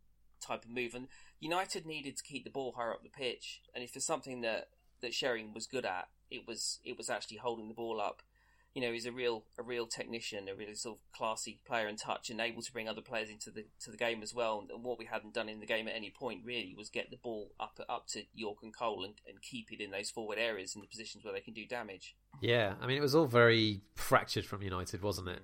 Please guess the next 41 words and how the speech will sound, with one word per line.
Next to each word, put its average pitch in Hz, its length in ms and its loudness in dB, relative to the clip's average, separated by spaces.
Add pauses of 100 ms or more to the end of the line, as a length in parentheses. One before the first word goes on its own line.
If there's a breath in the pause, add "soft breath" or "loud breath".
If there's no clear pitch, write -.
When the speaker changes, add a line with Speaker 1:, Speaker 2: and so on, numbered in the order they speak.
Speaker 2:
You 107 140 -10
know, 107 40 -4
even, 110 600 -2 (220)
even 123 240 4
now 104 320 8
at 104 120 0
this 120 160 8
point, 95 340 2
uh, 98 120 0 (180)
when 101 320 2
we 95 400 0
switched - 320 -2
things 95 280 0
up 101 160 4
and 101 60 -6
we 101 60 -6
made 98 140 2
that - 160 -2
first 98 180 2
substitution, 101 640 -4
there's 101 140 -6
still 101 500 0
a 101 60 -4
lack 104 340 -4
of 101 140 -12
control 95 580 2
and 98 80 -4
a 98 60 -2
lack 98 200 -2
of 98 40 -10
cohesion 95 460 2
to - 80 -12
the 92 100 4
attacks. - 480 4 (440 loud breath)
You 98 100 0
know, 92 100 4
and 107 160 0
you 117 80 6
mentioned 120 340 4
Sheringham 104 340 10
there, 95 220 6